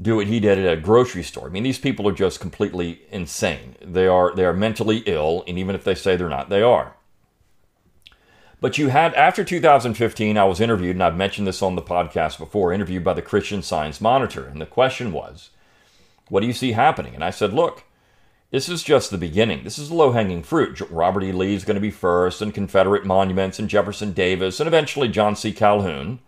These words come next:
which, by the way, is the topic of my next class at McClanahan Academy, John C. Calhoun. They're gonna come next, but then after that, the revolution won't be complete. You're gonna have to go after Thomas Jefferson and James Madison and George Washington. You're gonna have to go after the Constitution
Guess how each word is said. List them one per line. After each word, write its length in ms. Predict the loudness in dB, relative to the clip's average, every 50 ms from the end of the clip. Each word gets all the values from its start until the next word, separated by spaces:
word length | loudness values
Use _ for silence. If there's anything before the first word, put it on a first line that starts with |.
| _ _ _ _ _ _ _
which, 260 | 2 2 2 2 2 4
by 160 | 4 4 6
the 80 | 4
way, 260 | 4 4 4 4 4 4
is 160 | 0 -2 -4
the 100 | -6 -4
topic 400 | -2 0 0 0 0 -2 -4 -4
of 100 | -4 -4
my 100 | -4 -4
next 280 | -2 -4 -6 -6 -6
class 320 | -4 0 2 2 0 0 -4
at 60 | -12
McClanahan 460 | -14 -14 -12 -10 -10 -10 -10 -12 -14
Academy, 360 | -16 -14 -14 -14 -12 -12 -12
John 260 | -8 -6 -4 -4 -6 -8
C. 140 | -12 -14
Calhoun. 500 | -12 -12 -12 -8 -8 -8 -8 -8 -12 -16 -20 _ _ _ _ _ _ _ _ _ _ _ _ _
They're 140 | 4 4 6
gonna 140 | 6 4 2
come 220 | 4 4 2 2
next, 520 | 4 2 0 0 -2 -6 -16 -16 -16 -20 -20 _ _ _ _ _ _ -2
but 140 | -2 2 4
then 120 | 4 4
after 300 | 6 4 4 2 2 0 0
that, 440 | 2 2 2 0 -4 -8 -10 -14 _ _ _ _ _ _ _ _ _ -6
the 100 | -4 2
revolution 640 | 4 6 6 6 6 6 4 4 4 0 -2 0
won't 180 | 0 0 0 0
be 100 | -4 -6
complete. 600 | -6 -6 -10 -10 -8 -4 -4 -4 -4 -4 -10 _ _ _ _ -10
You're 140 | -6 -4 -2
gonna 140 | -2 -2 -2
have 260 | 0 0 0 0 0
to 60 | -2
go 220 | 2 2 4 4 4
after 400 | 2 0 -2 -6 -12 -12 -14 -16 _ _ _ _ _ _ _ _
Thomas 320 | -2 0 2 2 2 0 0
Jefferson 520 | 2 2 2 2 0 -6 -8 -12 -14 -14
and 100 | -14 -8
James 320 | -2 0 0 0 0 0 0
Madison 440 | 2 2 2 2 0 -6 -8 -12 -12
and 100 | -8 -4
George 260 | 0 0 0 0 0
Washington. 520 | 0 0 2 2 0 -2 -6 -14 -14 -12
You're 100 | -8 -4
gonna 140 | -2 0 2
have 160 | 2 2 2
to 80 | 2 2
go 100 | 4 4
after 160 | 4 2 0
the 80 | -6 -4
Constitution 680 | -2 -2 -2 -2 -2 -2 -2 0 0 -2 -4 -10 -14